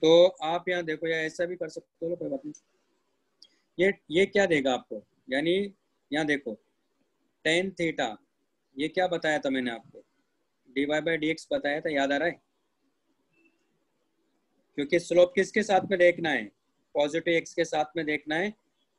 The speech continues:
एंटी clockwise चलते हुए ये theta लेना है। उसका जो tan theta होगा वो क्या होगा, डी वाई by डी एक्स होगा नहीं इसका,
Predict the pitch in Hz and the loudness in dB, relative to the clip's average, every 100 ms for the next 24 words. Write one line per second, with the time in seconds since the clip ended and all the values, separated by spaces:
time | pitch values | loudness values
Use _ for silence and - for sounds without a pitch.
0 | - 143 160 165 185 - 170 156 160 156 | -6 -4 -4 0 -2 0 -2 0 0 -2
1 | 156 139 131 147 131 120 110 - _ _ | 0 -2 0 -2 0 -2 -4 -16 _ _
2 | _ _ _ 156 160 147 156 151 131 127 | _ _ _ -2 0 -2 -2 0 0 -2
3 | 131 - _ _ 147 - 185 180 185 160 | -6 -12 _ _ -12 -2 0 2 0 0
4 | 185 208 185 180 160 147 131 139 160 180 | 2 2 2 2 2 0 0 -2 2 4
5 | 175 147 110 107 139 156 156 160 147 156 | 4 2 -4 -4 -2 0 0 -2 -2 -2
6 | 165 143 151 165 139 | -2 -2 -4 -8 -14